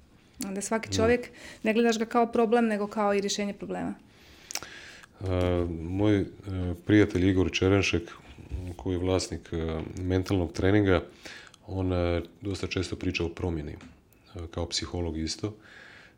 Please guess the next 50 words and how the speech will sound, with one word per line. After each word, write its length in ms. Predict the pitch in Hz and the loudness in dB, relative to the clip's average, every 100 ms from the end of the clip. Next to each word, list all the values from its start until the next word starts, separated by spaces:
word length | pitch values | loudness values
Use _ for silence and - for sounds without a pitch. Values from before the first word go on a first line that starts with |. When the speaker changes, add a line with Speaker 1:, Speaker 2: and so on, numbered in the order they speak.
| - | -14
Speaker 2:
E, 360 | 90 85 85 82 - _ _ - - - - - | -8 -4 -2 -4 -8 _ _ -20 -20 -20 -20 -10
i 40 | |
meni 180 | 85 98 | -2 0
je 80 | 98 | 0
to 380 | - 107 101 92 - - | 0 0 0 -2 -10 -12
često 320 | - 104 - | -4 -2 -2
bilo, 180 | 92 98 | -2 -2
pričam 360 | 90 101 95 85 | -2 0 0 0
i 40 | |
s 120 | - | -2
njim 120 | 95 82 | -2 -4
o 40 | |
tim 200 | - 85 | -4 -4
stvarima, 420 | - 87 82 92 | -4 -4 -2 -2
pa 100 | - | -4
me 100 | 80 | -4
zanima 320 | 78 82 87 80 | -4 -2 -2 -2
i 40 | |
tvoje 200 | - 90 | 0 0
mišljenje. 420 | 92 - 90 85 - - - - - | 2 0 0 -2 -4 -12 -16 -16 -14
Meni 200 | 87 95 | -2 2
je 40 | 101 | 2
to 100 | 98 | 0
često 340 | - 104 - | 0 0 0
bilo 280 | 90 92 98 | -2 0 0
ono 140 | 95 | 0
kao 320 | 82 - 98 90 | -2 -4 -2 -2
i 60 | |
pitanje, 420 | 87 90 - 92 | -4 -6 -2 0
e, 100 | 85 - - 90 | 0 -2 -8 -12
ono 400 | 87 85 80 82 | -10 -10 -8 -8
kokoš 380 | 82 85 - - | -4 -4 -2 -2
i 40 | 80 | -2
jaje, 260 | 78 78 | -4 -4
znaš, 260 | 73 71 - | -6 -10 -10
ona, 140 | 78 78 | -10 -6
ona, 220 | 82 78 - | -6 -6 -6
ona 160 | 92 85 | -6 -6
dilema 360 | 80 80 82 80 | -2 -2 -2 -2
šta 180 | - | -2
je 60 | 82 | -4
prvo 280 | - 80 76 | -2 -4 -4
došlo. 360 | 73 78 - - - - - - - - - | -6 -8 -8 -12 -18 -18 -18 -18 -20 -20 -4
Isto 220 | 92 - | 0 2
i 20 | |
tako 240 | 92 90 92 | 2 2 2
kod 160 | 92 | 2
te 100 | 98 | 2
promjene, 440 | - 101 90 73 73 | 4 4 4 2 -2
e, 140 | 73 | -6